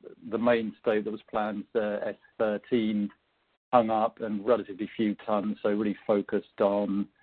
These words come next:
most of the production coming from a single stope over the quarter. Um, in terms of the other point, that page, sustainability, um, you know, that continues to be a focus.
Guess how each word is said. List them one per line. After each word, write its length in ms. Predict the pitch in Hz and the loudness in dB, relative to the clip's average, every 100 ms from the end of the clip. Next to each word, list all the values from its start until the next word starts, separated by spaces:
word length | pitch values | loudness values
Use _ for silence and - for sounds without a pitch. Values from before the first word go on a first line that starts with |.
| _ - | _ -2
most 320 | 113 123 113 | 6 6 6
of 60 | 101 | -2
the 60 | |
production 460 | 98 110 107 - 101 | -2 2 2 0 -4
coming 280 | 90 101 98 | 0 0 0
from 160 | 110 | 0
a 80 | 98 - | -2 0
single 300 | 104 101 104 - | 2 2 -4 2
stope 300 | 110 104 - _ _ - | 4 4 2 _ _ 2
over 260 | 110 98 | 2 2
the 80 | 98 | -2
quarter. 460 | - 113 107 135 127 _ _ _ - _ _ _ _ _ _ _ _ _ _ - | -2 0 2 0 -2 _ _ _ -20 _ _ _ _ _ _ _ _ _ _ 2
Um, 500 | 127 127 123 127 - _ _ _ | 4 6 4 0 -8 _ _ _
in 140 | 151 151 | -2 0
terms 320 | 180 190 151 | 4 4 4
of 300 | 135 131 123 113 - _ - - | 2 2 0 -8 -20 _ -20 -10
the 140 | 123 | -4
other 160 | 127 120 _ | -2 -4 _
point, 320 | 127 117 117 - | -4 -4 -8 -8
that 240 | 123 120 - | -8 -8 -4
page, 260 | 120 113 - | 0 0 -4
sustainability, 920 | - - 127 113 107 120 117 - 131 135 _ _ _ _ - | -16 0 0 2 0 4 4 4 2 2 _ _ _ _ -2
um, 480 | 113 113 110 107 113 | 0 2 -2 -6 -6
you 120 | 123 | -2
know, 60 | |
that 220 | 107 117 - | 2 0 -2
continues 640 | 117 - 123 110 107 104 - - | -12 -6 -4 -2 -2 -2 -6 -6
to 60 | |
be 400 | 92 110 107 107 - _ _ _ _ _ - | 2 6 6 4 0 _ _ _ _ _ -8
a 40 | 110 | 2
focus. 400 | - 131 - 175 | 6 6 6 2